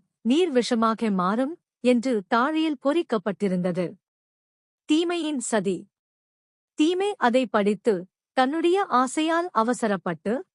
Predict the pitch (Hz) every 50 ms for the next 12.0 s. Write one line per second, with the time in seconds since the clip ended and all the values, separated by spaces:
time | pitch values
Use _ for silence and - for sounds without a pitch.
0 | _ _ _ _ - 254 294 302 269 294 285 254 247 269 311 330 349 339 277 233
1 | 247 214 - - 285 349 349 - - - 233 240 233 285 247 294 277 - 233 220
2 | 220 220 220 220 196 - 233 214 208 208 208 208 185 190 175 - 202 185 185 180
3 | 160 156 185 - _ _ _ _ _ _ _ _ _ _ _ _ _ _ _ _
4 | _ - 233 277 294 - - 370 392 392 381 349 - 269 247 247 233 254 254 -
5 | - 240 240 254 233 220 214 202 190 185 196 190 - 247 226 220 208 208 - -
6 | 202 185 180 170 180 202 247 - _ _ _ _ - 233 240 240 196 247 247 233
7 | 214 202 220 247 262 277 294 277 269 - - 196 180 165 185 175 160 151 - -
8 | _ _ _ _ _ _ _ _ _ _ _ _ _ _ _ _ _ _ - 233
9 | 247 262 285 277 214 185 185 - _ _ _ - - 226 269 311 330 339 370 392
10 | 415 - - 247 233 254 254 - 269 262 208 - 247 226 202 - 269 269 269 254
11 | 254 247 - 277 277 226 226 208 214 214 185 - 196 165 - 196 180 160 147